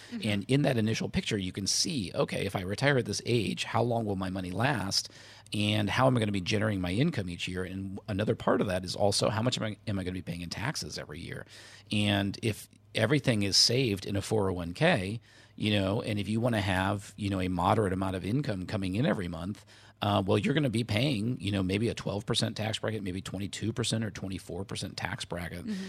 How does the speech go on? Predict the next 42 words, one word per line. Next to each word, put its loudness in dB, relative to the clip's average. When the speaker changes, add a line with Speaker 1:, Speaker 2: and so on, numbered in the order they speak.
Speaker 2:
And 2
then 2
if -2
all 4
of 0
that's 2
coming 0
out -2
of -4
your -4
four -4
oh -2
one -4
k, 2
all 2
of 0
it's -2
taxed, -6
that 0
can -2
trigger 0
taxes -4
on -8
Social -6
Security. -6
Um, 0
so 0
there's -2
kind 2
of -2
layers 2
to -6
this -2
of -10
how, -4
the, -2
<laughs> -6
how -4
this 2
all 2
works 0
together. 0